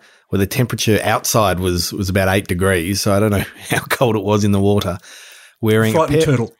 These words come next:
Speaker 1: wearing <laughs> a pair of shoes to test the waterproof claims. It's something that only Barons would do,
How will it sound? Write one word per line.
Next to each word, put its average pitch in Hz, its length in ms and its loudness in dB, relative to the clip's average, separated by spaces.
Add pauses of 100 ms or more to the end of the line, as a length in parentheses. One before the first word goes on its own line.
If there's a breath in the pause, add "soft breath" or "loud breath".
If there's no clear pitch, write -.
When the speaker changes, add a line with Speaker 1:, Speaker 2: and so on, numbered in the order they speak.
Speaker 1:
wearing 117 420 2 (120)
<laughs> - 100 -8
a 123 60 0 (140)
pair 135 400 0
of 135 100 0
shoes 117 560 2 (420 loud breath)
to 117 120 0
test - 360 0
the 104 80 2
waterproof 90 540 0
claims. 85 440 -2
It's - 160 -2
something 156 260 0
that 135 200 -4
only 135 280 4
Barons 104 420 2
would 104 160 2
do, 95 340 2